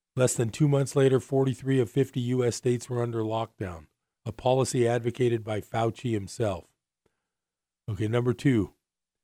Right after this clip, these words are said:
U S government and who officials, that's a World Health Organization,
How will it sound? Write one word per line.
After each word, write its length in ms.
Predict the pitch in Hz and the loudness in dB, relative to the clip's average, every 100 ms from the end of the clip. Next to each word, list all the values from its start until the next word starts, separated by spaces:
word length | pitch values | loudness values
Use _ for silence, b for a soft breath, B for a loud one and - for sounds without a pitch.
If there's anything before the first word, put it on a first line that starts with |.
| _ _ _ _ _ | _ _ _ _ _
U 200 | 131 156 | 4 8
S 160 | 165 151 | 8 6
government 480 | - 151 151 151 135 | 4 4 4 2 2
and 200 | 131 117 | 0 0
who 300 | - 160 165 | 4 8 8
officials, 520 | - 156 143 135 110 | 6 0 0 -2 0
that's 260 | 120 117 127 | -2 -2 -2
a 80 | |
World 360 | 107 120 135 113 | 0 4 4 4
Health 260 | 127 135 135 | 2 2 2
Organization, 800 | 117 110 110 104 110 - 110 | -2 -2 -4 0 0 -2 -8